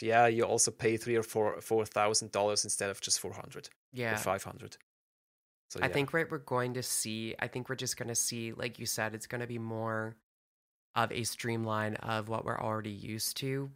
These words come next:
Speaker 2: but
Speaker 1: Yep.
Speaker 2: also we're gonna see a lot better lighting and a more immersive experience, basically, which is gonna bring it to the
Speaker 1: Yeah.
Speaker 2: next level of gaming,
Speaker 1: Oh, of
Speaker 2: basically.
Speaker 1: course, yeah. It's kind of, uh, um, similar f-,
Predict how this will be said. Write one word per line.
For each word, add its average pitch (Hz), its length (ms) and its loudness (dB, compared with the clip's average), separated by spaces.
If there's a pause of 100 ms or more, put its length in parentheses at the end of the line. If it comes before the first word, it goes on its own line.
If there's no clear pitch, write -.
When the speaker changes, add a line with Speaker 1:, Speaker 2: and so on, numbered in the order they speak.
(220)
Speaker 2:
but 113 180 2
Speaker 1:
Yep. - 80 -18
Speaker 2:
also 107 840 0 (280)
we're 117 160 0
gonna 113 220 -4
see 110 640 -2 (600)
a 117 60 -6
lot 113 300 4
better 113 240 2
lighting 110 300 0
and 107 80 0
a 107 40 -2
more 110 300 0
immersive 107 560 -4
experience, - 760 -6
basically, - 480 -8
which - 200 -6
is 123 100 -4
gonna 143 180 2
bring 123 200 0
it 107 100 -4
to 123 100 -4
the 120 80 -2
Speaker 1:
Yeah. 110 80 6
Speaker 2:
next 101 300 -2
level 98 280 -2
of - 220 -6
gaming, 85 460 -8
Speaker 1:
Oh, 117 60 4
of 156 120 6
Speaker 2:
basically. - 140 -2
Speaker 1:
course, 110 340 4
yeah. 107 240 -2 (640)
It's - 160 4
kind 143 300 8
of, 143 240 6
uh, 127 320 12
um, 117 640 2 (920)
similar 147 440 8
f-, - 320 0